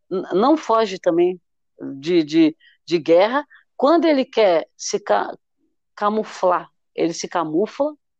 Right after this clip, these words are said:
Quando ele quer jogar alguém na fogueira, ele joga. Quando ele quer descobrir quem é uma pessoa que tá contra e tá se fingindo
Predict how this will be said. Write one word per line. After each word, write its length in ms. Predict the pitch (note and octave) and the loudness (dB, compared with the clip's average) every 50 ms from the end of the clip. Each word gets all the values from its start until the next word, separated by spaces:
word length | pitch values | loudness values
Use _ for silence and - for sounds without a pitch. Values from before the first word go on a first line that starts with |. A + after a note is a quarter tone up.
| _ _ _ _ _ _ _ _ _ _ _ | _ _ _ _ _ _ _ _ _ _ _
Quando 220 | - F3+ G#3 A3 | -2 0 2 2
ele 140 | C4 C4+ B3+ | 2 2 2
quer 200 | - - A#3 G#3 | 0 0 0 2
jogar 300 | F#3 G3 F#3 E3+ F#3 F#3+ | 2 2 2 4 4 2
alguém 260 | F#3+ F3 F3 G3 G3 | 2 2 0 0 0
na 100 | G3 G3 | 0 -4
fogueira, 420 | - - F3 E3+ D#3+ F3+ F3 E3+ | -6 -6 -8 -4 0 2 2 2
ele 180 | E3+ D#3+ E3 D#3+ | 2 2 0 0
joga. 500 | D3 - D3+ D#3 E3+ G#3 G#3+ A3 C#4 C#4+ - _ - - _ | -2 -2 0 0 0 0 0 -2 -4 -4 -4 _ -20 -20 _
Quando 260 | - - A#3+ C#4 C#4 | -2 0 2 2 2
ele 200 | E4 D#4+ D4+ D4 | 2 2 2 0
quer 420 | - - B3 A3+ G#3+ F#3+ E3+ - - - - _ _ _ _ _ | 0 0 2 2 4 4 2 2 -2 -4 -10 _ _ _ _ _
descobrir 640 | - D#3+ - - - A#3+ G#3+ F#3 A3 A3+ A3 G3 - - _ _ _ | -10 -8 -8 -4 -2 -2 0 2 2 2 2 2 0 -2 _ _ _
quem 220 | - G#3 G#3+ A3+ A3+ | 0 0 2 2 2
é 80 | A3+ | 2
uma 160 | A3 G3+ G3+ | 2 2 0
pessoa 480 | G3 - F#3+ F3+ - - - F3+ F3 E3+ | 0 0 0 -2 -2 -2 0 0 0 0
que 140 | - - E3+ | 0 -4 -8
tá 240 | - - F3+ E3 - | -4 -4 -4 -4 -4
contra 560 | - - F#3+ F3+ E3 E3+ - D3+ D#3 D3 - D#3 | -4 -2 0 0 0 -2 -2 -4 -6 -4 -4 -6
e 60 | D#3 | -4
tá 160 | - F#3+ F3 | -2 -2 -2
se 200 | - - - - _ - | -2 -6 -14 -20 _ -10
fingindo 580 | - F3+ F3+ D#3+ E3 F3+ F3+ E3+ E3+ E3 D#3+ | -4 -4 -2 0 2 2 4 4 4 2 0